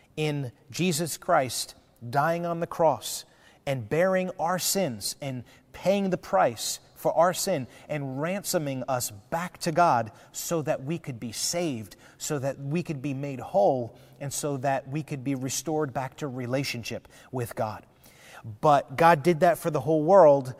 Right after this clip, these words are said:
and each one of us must make the choice on whether or not we're gonna receive that. So, hey, have you made Jesus Christ Lord and Savior of your life?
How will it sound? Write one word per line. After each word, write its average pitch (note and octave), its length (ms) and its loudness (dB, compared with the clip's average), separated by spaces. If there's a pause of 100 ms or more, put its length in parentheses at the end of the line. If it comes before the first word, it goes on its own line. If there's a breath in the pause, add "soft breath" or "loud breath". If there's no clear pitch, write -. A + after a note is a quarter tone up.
(440 loud breath)
and D3 300 -2
each E3 300 -4
one D#3+ 220 -2
of B2 120 -6
us B2 340 -2
must C3+ 520 -4
make C3+ 300 -10
the C3 100 -12
choice - 680 -2 (240 loud breath)
on B2+ 180 -6
whether B2+ 220 -2
or A#2+ 40 -6
not A#2+ 220 -4
we're B2 180 -6
gonna G#2+ 200 -10
receive A2 420 -6
that. G2 200 -14 (580 loud breath)
So, - 160 -6
hey, D#3 220 -4
have D#3 380 -4
you E3+ 160 -6
made E3 280 -4
Jesus D#3+ 400 -6
Christ C3+ 480 -2
Lord C3+ 280 -2
and C#3 100 -6
Savior C#3+ 420 -6
of B2 180 -6
your B2+ 120 -6
life? A#2 380 -6